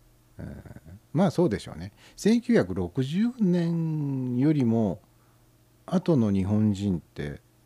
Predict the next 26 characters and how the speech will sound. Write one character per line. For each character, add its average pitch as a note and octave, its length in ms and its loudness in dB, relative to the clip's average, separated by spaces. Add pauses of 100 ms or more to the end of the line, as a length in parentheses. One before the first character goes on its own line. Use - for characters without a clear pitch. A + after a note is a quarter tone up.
(680)
確 C3 280 -2
実 G3+ 260 2
に G3 140 6
平 F#3 160 6
均 F#3+ 200 6
身 G3 140 8
長 A2 120 0
伸 C3 140 4
び F#3 120 -2
て G2+ 120 0
る D#2+ 80 -6
と - 80 -10
思 D#2+ 140 -6
い E2+ 40 -6
ま F2+ 140 -6
す - 80 -16
か - 100 -12
ら B1 100 -8
ね。 A#2+ 300 -4 (960)
伸 D3 140 2
び D3 100 0
て - 140 -10
る C2+ 120 -12
で - 100 -14
し - 120 -14
ょ、 F#2 100 -10